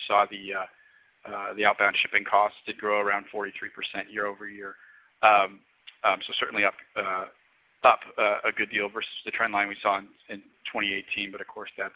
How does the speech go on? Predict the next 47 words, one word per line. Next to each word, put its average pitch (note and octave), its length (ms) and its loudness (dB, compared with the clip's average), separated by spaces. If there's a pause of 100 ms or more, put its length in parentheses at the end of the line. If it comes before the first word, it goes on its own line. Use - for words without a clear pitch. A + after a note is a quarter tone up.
(120)
that's G2+ 160 -16
reflective G2+ 500 -10
of, F#2 120 -14 (160)
of G2+ 140 -6
one G2+ 200 -4
day. G2 260 -6
And, F#2+ 200 -14
um, F#2 220 -8 (540)
you G#2+ 80 -8
know, A2 120 2
overall, G#2+ 480 6 (340)
relative G#2+ 340 4 (100)
to A2+ 60 0
our G#2+ 140 6
expectations, - 840 -4 (560)
as - 80 -18
Brian G#2 320 4
said, G2+ 160 2
with G#2 200 -4
the, G#2+ 200 -8
the G#2 80 -16
one G#2 160 -10
point - 240 -12
five G2 200 2
billion G2+ 300 -2
we G2+ 80 -14
guided G2 320 -6 (100)
to, G2+ 60 -14
we F#2+ 180 -16
came G2 160 -18
in F#2+ 80 -20
a - 120 -20
bit F#2+ 180 -8
under G2 200 -12
that. F2+ 280 -10
And F#2+ 80 -20
so G2+ 160 -18
some G2 140 -18
of F#2 40 -16
that F#2 160 -12
was, F2+ 140 -20 (240)
was, F2+ 160 -18 (240)
uh, - 120 -20 (100)
certainly - 260 -20
part F#2+ 160 -14
of, E2+ 80 -18 (100)
uh, E2+ 140 -14